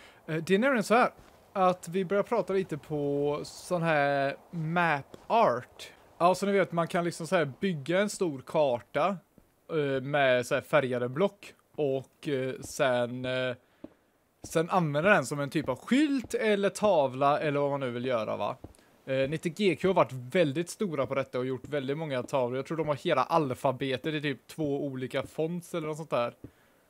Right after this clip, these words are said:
Så jag håller på att bygga upp en så här, eh, hundratjugoåtta gånger hundratjugoåtta block yta. Och ni ser på kartan här nere, eh, eh, om vi gör så här,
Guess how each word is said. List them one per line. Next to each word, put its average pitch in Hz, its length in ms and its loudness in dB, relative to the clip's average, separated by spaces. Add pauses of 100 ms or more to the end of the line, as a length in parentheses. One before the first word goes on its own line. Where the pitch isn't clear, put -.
(140)
Så 160 420 0 (1300)
jag 160 100 0
håller 214 140 8
på 247 60 4
att 165 120 2
bygga 160 200 2
upp 247 160 -2
en 175 140 0
så 185 100 0
här, 135 380 4 (220)
eh, 143 180 -4 (140)
hundratjugoåtta 170 720 -2
gånger 143 180 -4
hundratjugoåtta 156 600 -6
block 160 280 -6
yta. 143 240 -6
Och 139 60 -6
ni 151 60 -8
ser 180 280 -2
på 185 100 -8
kartan 180 560 -4
här 190 140 0
nere, 127 580 -2 (760)
eh, 127 240 -2 (840)
eh, 117 880 -4
om 123 100 -8
vi 127 80 -6
gör 123 100 -4
så - 180 -10 (100)
här, 120 440 -2